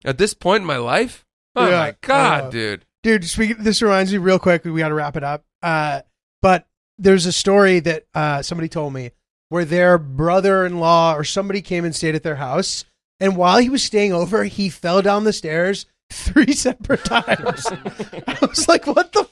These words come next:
Speaker 2: fuck was he doing?" He's
Speaker 1: What?
Speaker 2: like, "Dude, I don't know, but, like, what the fuck?" He's, like, a
Speaker 1: Yeah.
Speaker 2: young guy, dude. It's the weirdest story I've ever heard.
Speaker 1: I'm wondering if, you know, some people carpet their stairs to make them softer, but
Speaker 2: I
Speaker 1: that,
Speaker 2: suspect, hopefully, it was carpeted
Speaker 1: that, that
Speaker 2: stairs.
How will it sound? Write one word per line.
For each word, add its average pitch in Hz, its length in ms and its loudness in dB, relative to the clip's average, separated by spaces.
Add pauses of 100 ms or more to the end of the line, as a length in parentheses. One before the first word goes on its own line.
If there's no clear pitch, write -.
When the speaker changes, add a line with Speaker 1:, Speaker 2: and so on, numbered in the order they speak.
Speaker 2:
fuck 277 300 0
was 302 180 -4
he 294 100 -2
doing?" 285 300 0
He's 240 100 -4
Speaker 1:
What? - 80 -6
Speaker 2:
like, 202 160 -2 (260)
"Dude, 208 220 4
I 180 180 2
don't 175 400 0
know, 214 400 0 (440)
but, 196 260 4
like, 202 260 2
what 185 240 2
the 202 100 0
fuck?" 156 400 -12 (180)
He's, 220 180 0
like, 262 100 2
a 269 60 4
Speaker 1:
Yeah. 240 80 4
Speaker 2:
young 226 220 2
guy, 202 260 2
dude. 175 200 -2
It's 180 160 -6
the 220 60 -2 (200)
weirdest 185 360 -2
story 165 240 -4
I've 151 60 -8
ever 143 200 -10
heard. 131 220 -10 (300)
Speaker 1:
I'm 151 120 0
wondering 330 380 0
if, 156 240 -6
you 160 120 0
know, 135 200 -4
some 208 160 -4
people 302 220 -2
carpet 156 500 -2
their 101 180 -8
stairs 101 460 -8
to 113 100 -14
make 110 200 -10
them 107 340 -12
softer, 127 560 -6
but - 140 -6
Speaker 2:
I 208 40 2
Speaker 1:
that, 180 80 0
Speaker 2:
suspect, 254 480 0
hopefully, 190 440 -2
it 160 100 -6
was 156 160 -8
carpeted 165 260 0
Speaker 1:
that, 135 160 -4
that 196 100 2
Speaker 2:
stairs. - 40 -4